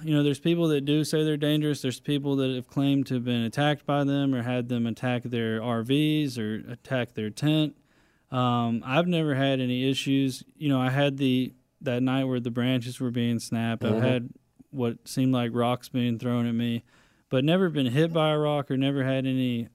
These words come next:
Speaker 1: sort of aggression. Uh,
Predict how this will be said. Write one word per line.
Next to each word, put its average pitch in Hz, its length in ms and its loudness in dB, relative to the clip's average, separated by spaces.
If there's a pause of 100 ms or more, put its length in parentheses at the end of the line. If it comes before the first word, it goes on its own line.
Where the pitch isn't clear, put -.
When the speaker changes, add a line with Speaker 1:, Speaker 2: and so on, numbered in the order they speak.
(100)
Speaker 1:
sort 131 320 -2
of 117 80 -4
aggression. 113 760 -2 (720)
Uh, 123 340 0